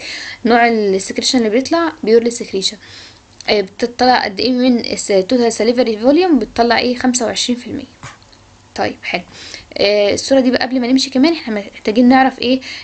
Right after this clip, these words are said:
آه، ال-، اللور، آه، انسيسور اللي هم ايه؟ رقم ايه؟ رقم أربعتاشر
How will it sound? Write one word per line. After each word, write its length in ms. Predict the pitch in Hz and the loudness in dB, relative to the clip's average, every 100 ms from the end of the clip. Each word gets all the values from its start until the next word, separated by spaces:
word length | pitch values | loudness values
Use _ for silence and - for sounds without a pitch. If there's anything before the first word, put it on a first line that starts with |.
| - 208 | -8 -4
آه، 460 | 208 202 196 - - | -2 0 0 -2 -4
ال-، 800 | 196 202 196 190 190 190 208 202 | -4 -2 0 0 2 0 -2 -2
اللور، 400 | 202 277 277 - | 2 4 2 0
آه، 320 | - 190 185 | -4 -4 -4
انسيسور 420 | 214 - 190 190 - - - - - - | -4 -4 -4 -6 -12 -20 -20 -20 -10 -2
اللي 120 | 208 | 2
هم 160 | 226 | 4
ايه؟ 180 | 233 247 | 4 2
رقم 280 | 226 220 214 | -2 -4 -4
ايه؟ 220 | 226 247 247 - - | -2 -2 -4 -20 -4
رقم 300 | 220 226 - | -2 -2 -2
أربعتاشر 680 | - 196 190 - 285 370 370 | -4 -4 -4 0 0 2 0